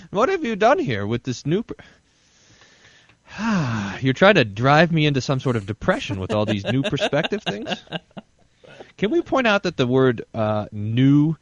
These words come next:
Speaker 1: is really inappropriate for the new perspective because it happens to be the same old medieval Roman Catholic perspective? Can we make that point?
Speaker 2: You may, but
Speaker 1: So,
Speaker 2: for no points.
Speaker 1: so, so when, <laughs> whenever, uh, someone, a dear listener, whenever you're listening to someone talk about the new perspective on Paul, you can say,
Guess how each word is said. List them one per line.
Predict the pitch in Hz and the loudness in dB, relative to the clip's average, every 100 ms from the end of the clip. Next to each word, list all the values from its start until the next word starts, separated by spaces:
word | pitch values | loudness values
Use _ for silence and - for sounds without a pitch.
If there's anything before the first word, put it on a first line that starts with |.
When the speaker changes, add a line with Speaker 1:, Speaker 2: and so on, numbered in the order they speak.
| _ _ _ | _ _ _
Speaker 1:
is | 123 110 | -4 -4
really | 107 131 127 120 120 | 0 2 2 2 0
inappropriate | 113 - 120 117 104 98 | -4 -2 -2 0 -2 -6
for | - 113 | -6 -6
the | 101 | -4
new | 104 123 | -2 -2
perspective | 120 - - 107 117 104 | -2 -8 -8 -8 -8 -8
because | 113 120 | -6 -6
it | 113 - | -6 -10
happens | - 165 185 147 113 | -6 -4 -4 -6 -8
to | 117 | -6
be | 104 113 | -2 -2
the | 101 | -2
same | - 127 123 117 | -6 -4 -4 -2
old | 113 101 | -2 -2
medieval | 101 113 117 117 | -4 -2 -2 -2
Roman | 104 117 104 | -2 -4 -6
Catholic | - 107 117 127 | -8 -8 -6 -10
perspective? | 135 - 143 147 160 160 - | -12 -12 -12 -12 -16 -16 -6
Can | 135 | -2
we | 156 | 0
make | 165 160 | -2 -2
that | 160 | -4
point? | - 151 156 - _ | -2 -4 -6 -12 _
Speaker 2:
You | 117 120 | -8 -2
may, | 110 98 | -2 -2
but | 95 110 | -4 -2
Speaker 1:
So, | 143 | 2
Speaker 2:
for | 135 | 2
no | 117 | 2
points. | - 90 - | -4 -10 -10
Speaker 1:
so, | - - _ _ _ - - - 113 | -14 -16 _ _ _ -18 -12 -12 -12
so | - 180 | -2 2
when, | 156 160 | 2 0
<laughs> | 151 | -2
whenever, | - 160 160 175 190 117 | -4 -2 -2 0 -2 -2
uh, | 127 117 | -2 -2
someone, | - 139 135 131 123 | -2 -2 -2 -4 -6
a | 120 | -10
dear | 113 131 127 | -6 -2 -2
listener, | 113 - 101 104 | -2 -6 -8 -6
whenever | 117 139 | -4 -2
you're | 139 110 | -2 -4
listening | 92 113 120 113 | -6 -8 -6 -6
to | 104 | -6
someone | 127 117 | -6 -6
talk | 113 | -6
about | 107 98 | -6 -6
the | 98 | -6
new | 110 | -6
perspective | 110 104 104 104 92 | -6 -8 -8 -8 -10
on | 92 | -10
Paul, | - 98 101 | -4 -4 -2
you | 107 | -4
can | 110 | -8
say, | 101 | -10